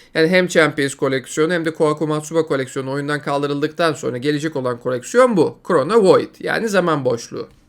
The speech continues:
Koleksiyonda silah uğru, oyuncu kartı ve sprey de bulunacak eğer bunu merak edenler varsa. Açıkçası oyuncu kartı benim gerçekten hoşuma gitti. Güzel tasarlanmış, gayet güzel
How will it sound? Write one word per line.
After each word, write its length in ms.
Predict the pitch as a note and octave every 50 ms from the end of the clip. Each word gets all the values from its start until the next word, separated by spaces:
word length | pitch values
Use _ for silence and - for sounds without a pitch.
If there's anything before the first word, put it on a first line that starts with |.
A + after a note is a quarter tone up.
| _ _ _
Koleksiyonda 600 | - G3 G3 F#3+ F#3 - - G3 F#3+ F#3+ G3 G3
silah 440 | F#3 - - F3+ E3+ E3+ F3+ F3 F3+
uğru, 380 | F#3+ F#3 F#3 F3+ F#3+ F#3 F#3 F3
oyuncu 420 | F3 E3 D#3+ E3 E3 D#3 F3 F3
kartı 340 | - F#3+ F3 E3+ - - F3
ve 80 | F3+
sprey 520 | D#3+ - - - C#3+ - F3 F3+ F#3+ F#3+ E3+
de 140 | F3 D#3 C3
bulunacak 600 | C3 B2 B2+ B2+ B2+ B2+ B2 D3 D#3+ F3 - -
eğer 240 | C#3+ C3+ C3 C3+
bunu 120 | C3 C3 C3
merak 340 | C3 C3+ C3 C3 C3 B2+ C#3
edenler 360 | C3 B2+ B2+ C3 C3+ C3 C3+
varsa. 340 | C3+ C#3 C#3 D3 - - G#3+
Açıkçası 360 | F#3+ - - G3 F#3+ - G3
oyuncu 340 | F3 F3 F3+ F3+ F3+ A3 G#3+
kartı 460 | A3 G#3 G3+ G3+ G3+ A#3+ B3 A#3+ A#3
benim 200 | G#3 F#3+ G3 F#3+
gerçekten 460 | F#3 G3+ F#3+ F#3 - - - - C#3+
hoşuma 380 | C#3+ D#3 D3 D3+ - G3 G#3 G#3+
gitti. 520 | A3+ A3+ G#3+ - - - C#3 A#2+ B2 -
Güzel 300 | - D#3+ E3 F3 F3 E3
tasarlanmış, 760 | - D3 C3+ - C#3+ C3 B2+ C3 C3 C3+ D3+ F3+ G#3 G3+ - -
gayet 360 | D#3+ D3+ D#3+ F#3+ F#3 G3+ F3+
güzel 500 | D3+ D3 E3+ E3+ E3+ E3 D#3+ D3+ B2